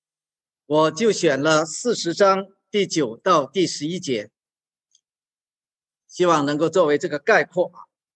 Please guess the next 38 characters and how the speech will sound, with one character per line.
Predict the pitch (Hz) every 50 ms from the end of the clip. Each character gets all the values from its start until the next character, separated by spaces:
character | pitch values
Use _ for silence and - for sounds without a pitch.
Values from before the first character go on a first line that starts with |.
| _ _ _ _ _ _ - - - - _ _ _ _ _ _ _ _ _ _ _ _ _ _ _ _ _ _ _ _ _ _ _ _
这 | - 294
里 | 294 269 226
说 | - 269 269 254 262 262
：“报 | 254 320 302 269 226
好 | - 196 196 185 185
消 | - 294 302 294
息 | 269 - 254 247
给 | 220 233 196 175
西 | - - - 247 277
安 | 269 269 269
的， | 247 240 196 165 139 - - _ _ _ _ _ _ _ _ _ _ _
你 | _ 151 170
要 | 208 247 214 185
登 | 180 185 - 330 311 294 269
高 | 285 269 262 262
山； | 262 262 254 247 240 226 220 220 - _ _ _ _ _ _ _ _
报 | 254 269 247 214
好 | 160 185 170 165
消 | 160 233 247 247
息 | 220 - 202 214 214
给 | 214 208 185 170
耶 | 165 170 202 247 269
路 | 269 254
撒 | 202 - 262 262 247
冷 | 220 196 170
的， | 185 185 185 175 147 131 - _ _ _ _ _ _ _
你 | - 165 196
要 | 247 262 220 202 185
极 | 175 - - 185 214 247 269 294
力 | 285 311 294 269 233 196 180
扬 | 175 190 196 220 254 240
声。 | - 254 262 240 240 233 226 _ _ _ _ _ _ _ _ _ _ _
扬 | - 160 196 240 269 277
声 | - - 262 269 254 254 240 -
不 | 214 226
要 | 262 262 226 -
惧 | - 240 226 -
怕。 | - 220 220 170 - - - _